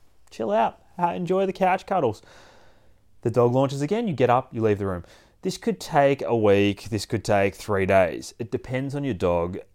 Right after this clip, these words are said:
Every dog is different, just like every human is different. I've said it before and I'll say it again. There is no such thing as, "Oh, you have a Labrador, so your Labrador must be great with humans. Every Labrador is great with humans."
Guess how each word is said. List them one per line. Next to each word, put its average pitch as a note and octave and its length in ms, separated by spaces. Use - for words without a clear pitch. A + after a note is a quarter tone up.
Every A2+ 240
dog A#2+ 220
is G#2+ 100
different, F2+ 460
just - 240
like E2+ 320
every F2+ 260
human E2+ 320
is D#2 120
different. D#2+ 380
I've D#2+ 140
said A#2 220
it - 60
before G2 380
and E2 120
I'll D#2 100
say F#2+ 280
it F#2+ 80
again. E2 280
There E2 140
is E2 120
no B2+ 220
such C#3+ 360
thing G#2+ 320
as, F2+ 440
"Oh, B2 340
you B2 320
have B2+ 200
a G#2 60
Labrador, F#2 680
so E2+ 560
your G2+ 240
Labrador F2+ 420
must F2 240
be F2 120
great E2 240
with D#2 120
humans. D2+ 400
Every A2 280
Labrador E2+ 320
is E2 80
great E2+ 160
with D#2+ 120
humans." E2 260